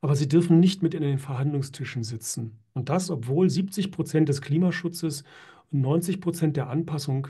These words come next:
die Kommunen leisten. Müssten Städte und Regionen nicht endlich einen offiziellen Sitz in den Verhandlungen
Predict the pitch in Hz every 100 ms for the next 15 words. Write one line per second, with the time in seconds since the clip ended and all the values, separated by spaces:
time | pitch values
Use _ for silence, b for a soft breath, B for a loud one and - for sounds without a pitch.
0 | - 143 156 131 131 120 107 107 107 -
1 | 113 110 b b b b - 170 - 202
2 | 190 - 147 190 214 190 160 127 120 135
3 | 180 175 - 165 175 185 180 143 139 175
4 | - 185 - 160 147 135 156 - 143 127
5 | - 131 127 123 120 117 120